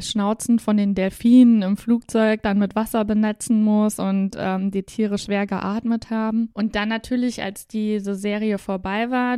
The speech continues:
und die Tiere noch gelebt haben, haben sich, äh, plötzlich kaum noch Leute für die Delfine interessiert. Und die haben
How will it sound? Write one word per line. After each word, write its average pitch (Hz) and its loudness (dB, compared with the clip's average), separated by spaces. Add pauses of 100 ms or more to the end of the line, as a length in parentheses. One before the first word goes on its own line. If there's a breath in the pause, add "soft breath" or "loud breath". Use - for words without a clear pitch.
(140)
und 208 -4
die 196 -4
Tiere 214 -4
noch 202 -6
gelebt 202 -4
haben, 233 -2
haben 226 2
sich, 214 -4
äh, 208 -4
plötzlich 214 -6
kaum 226 -2
noch 220 0
Leute 214 -2
für 226 -2
die 208 -2
Delfine 214 0
interessiert. 220 -4
Und 208 -4
die 202 -4
haben 202 -4